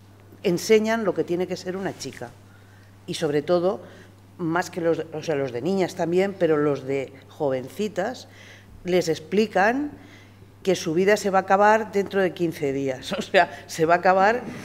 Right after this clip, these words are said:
eh, eh, cuando, con su boda, que es su trabajo final de carrera. Eso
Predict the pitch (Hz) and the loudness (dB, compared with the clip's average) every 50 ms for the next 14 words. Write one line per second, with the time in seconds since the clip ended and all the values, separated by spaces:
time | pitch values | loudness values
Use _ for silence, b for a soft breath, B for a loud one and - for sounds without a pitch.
0 | B B - 180 170 170 170 170 170 - - 170 170 170 165 - 170 160 - - | B B 6 6 8 8 8 6 6 6 6 4 4 4 2 0 -4 -6 0 2
1 | 160 160 151 147 151 143 143 135 - - 165 160 160 151 - 147 135 135 156 156 | 2 2 4 4 4 6 4 4 2 2 0 0 0 -2 -4 -4 -2 2 2 2
2 | 131 127 123 - - - - 151 151 151 - - - - - - 190 165 - 139 | 2 2 -4 -6 -8 -4 0 0 0 0 -4 -12 -18 -18 -10 -8 -6 -4 -2 -2
3 | 139 156 151 - 160 156 - - 160 151 160 160 147 147 131 - 135 127 135 151 | 0 -2 -2 -2 -4 -6 -4 -4 -4 -2 -2 -2 -2 -4 -4 -4 -4 -4 -4 -6
4 | 143 127 117 - B B B B B 240 202 180 - - - 214 233 233 | -6 -6 -8 -10 B B B B B -2 -2 -2 0 0 0 0 0 0